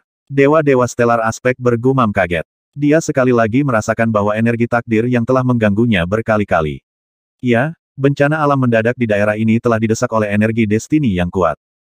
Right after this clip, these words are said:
Orang-orang biasa akan merasa sangat sulit untuk merasakannya, tetapi ia mampu melihatnya dengan tajam.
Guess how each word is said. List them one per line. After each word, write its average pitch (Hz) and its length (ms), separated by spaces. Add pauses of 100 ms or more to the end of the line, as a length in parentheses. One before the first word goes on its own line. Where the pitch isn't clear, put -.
(180)
Orang-orang 139 480
biasa 123 380
akan 113 160
merasa 104 320
sangat 107 260
sulit 127 320
untuk 113 220
merasakannya, 110 680 (240)
tetapi 139 380
ia 123 180
mampu 104 240
melihatnya 110 560
dengan 95 240
tajam. 85 480